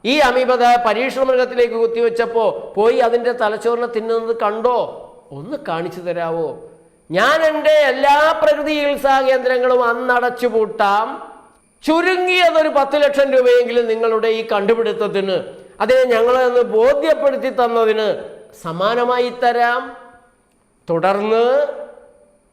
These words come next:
അലോപ്പതിയുടെ രോഗാണു സിദ്ധാന്തം നിങ്ങൾ പറയുന്നതനുസരിച്ച് പ്രചരിപ്പിക്കാൻ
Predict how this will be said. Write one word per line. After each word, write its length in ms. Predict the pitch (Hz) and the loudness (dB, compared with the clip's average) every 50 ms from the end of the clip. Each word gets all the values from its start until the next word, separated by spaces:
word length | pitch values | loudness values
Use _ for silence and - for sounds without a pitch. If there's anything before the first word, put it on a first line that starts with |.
| _ | _
അലോപ്പതിയുടെ 1120 | 151 151 175 208 247 277 294 311 311 311 311 311 311 311 294 285 294 285 285 285 269 269 262 | -6 -2 2 4 4 6 6 4 4 2 0 2 2 2 2 2 0 0 2 2 2 4 4
രോഗാണു 640 | 247 226 220 240 247 269 277 277 277 285 285 302 294 | 4 2 2 2 4 4 4 4 4 4 2 2 0
സിദ്ധാന്തം 720 | 233 269 277 240 220 262 262 262 254 254 233 247 247 233 214 170 - - - - - - - | -2 -2 -2 0 0 0 2 0 0 0 0 0 -2 -2 -4 -6 -10 -12 -16 -20 -20 -8 -2
നിങ്ങൾ 360 | 175 196 220 269 294 311 311 311 | 0 0 0 2 2 2 2 2
പറയുന്നതനുസരിച്ച് 1300 | 302 311 254 226 226 240 262 285 302 294 302 302 285 277 269 262 262 247 214 254 262 254 254 254 247 | 2 2 0 0 2 2 0 -2 0 0 0 0 0 0 0 -2 0 0 0 0 0 -2 -4 -4 -4
പ്രചരിപ്പിക്കാൻ 920 | 240 - 202 196 202 226 240 240 - 240 240 202 - 240 233 233 233 | -4 -2 0 0 2 0 0 -2 -2 -4 -6 -4 -2 0 0 0 0